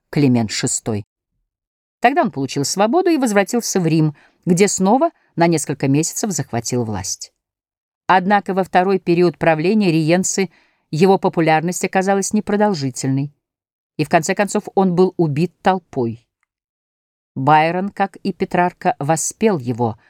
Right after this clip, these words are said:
в одной из своих поэм. Ход событий сделал очевидным, что если папство желало остаться действительным главой всей католической церкви, то оно должно было освободиться от зависимости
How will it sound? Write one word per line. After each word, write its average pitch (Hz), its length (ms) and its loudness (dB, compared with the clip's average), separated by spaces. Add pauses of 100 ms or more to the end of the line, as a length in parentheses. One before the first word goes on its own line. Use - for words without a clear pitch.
(180)
в 139 140 2
одной 127 340 0
из 117 100 -4
своих 117 460 -4
поэм. 104 460 -6 (1600)
Ход 202 220 2
событий 190 380 0
сделал 175 300 2
очевидным, 170 500 0
что - 180 -2
если 170 280 0
папство - 520 -2
желало 147 360 0
остаться 143 440 -6
действительным 208 680 0
главой 139 320 2
всей - 240 -4
католической - 600 -6
церкви, 127 500 -6 (380)
то 175 120 4
оно 165 220 0
должно 190 360 0
было 180 160 2
освободиться 160 720 -2
от 147 160 -2
зависимости 151 920 -2